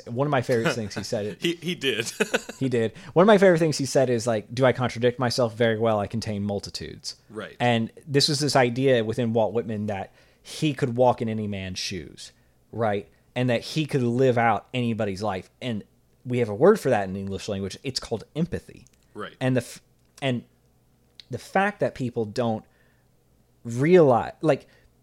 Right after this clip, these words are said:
Speaker 1: realize that they can't be empathetic, just the difference between empathy and actually experiencing something, sometimes there i-, there is such a small difference that it's negligent.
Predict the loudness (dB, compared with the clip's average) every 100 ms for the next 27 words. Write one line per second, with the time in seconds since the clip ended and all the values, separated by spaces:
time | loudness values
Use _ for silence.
0 | _ _ _ _ _ _ _ _ _ _
1 | _ _ _ -6 -2 4 6 6 2 -2
2 | -4 -4 -4 -4 -6 -8 -10 -2 2 4
3 | 2 -10 -20 -20 _ _ _ _ _ _
4 | _ -4 0 0 -2 -8 -20 -20 -20 -20
5 | _ _ _ _ -6 -2 2 2 0 -4
6 | -4 -4 -2 -2 -2 -2 0 -2 -2 -2
7 | -4 -4 -4 -4 -4 -4 -4 -4 -2 -2
8 | -2 -2 0 -2 -4 -8 -4 -4 -2 -2
9 | -4 -4 -4 -2 -2 0 0 0 -2 -4
10 | -4 -6 -6 -8 -8 -12 -14 -20